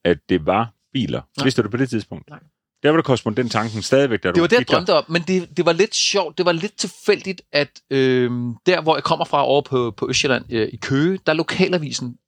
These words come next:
Speaker 2: havde brug for en til at skrive om en bil en gang om ugen. Og det var sådan en annoncefinansieret lokalavis,
Speaker 1: Mm.
Speaker 2: hvor der var bilbutikker, der havde deres annoncer.
Speaker 1: Mm.
Speaker 2: Øh, det var før internettet blev rigtig stort, tilbage i to tusind og tre.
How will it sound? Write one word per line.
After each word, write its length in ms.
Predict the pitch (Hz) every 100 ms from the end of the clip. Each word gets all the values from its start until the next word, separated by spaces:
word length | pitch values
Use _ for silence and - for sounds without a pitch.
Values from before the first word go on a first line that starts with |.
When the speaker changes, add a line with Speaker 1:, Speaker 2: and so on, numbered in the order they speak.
| _ -
Speaker 2:
havde 280 | 113 123 117
brug 280 | - 156 -
for 140 | 147
en 200 | 147 131
til 220 | 131 143 -
at 60 | -
skrive 420 | 131 135 143 -
om 100 | 117
en 120 | 113
bil 140 | 139
en 60 | 139
gang 120 | 120
om 60 | 117
ugen. 200 | 113 127
Og 80 | 170
det 40 |
var 60 | 170
sådan 120 | 127
en 60 |
annoncefinansieret 580 | 120 139 139 117 104 101
lokalavis, 600 | - 180 202 185 147 - 92
Speaker 1:
Mm. 60 | 147 -
Speaker 2:
hvor 100 | 127
der 80 | 98
var 80 | - 160 202 - _ _ _ _ _ _ _
bilbutikker, 300 | 127 - 120
der 80 | 107
havde 120 | 113
deres 160 | 110 95
annoncer. 340 | 98 170 220 202 _
Speaker 1:
Mm. 80 | 90
Speaker 2:
Øh, 140 | 127 160
det 120 | 120
var 60 | 143
før 140 | 143
internettet 340 | 135 - 123 98
blev 80 |
rigtig 180 | 110 175
stort, 240 | - 156 156 -
tilbage 180 | 127 131
i 20 |
to 120 | 156
tusind 120 | 139
og 40 | 127
tre. 200 | 147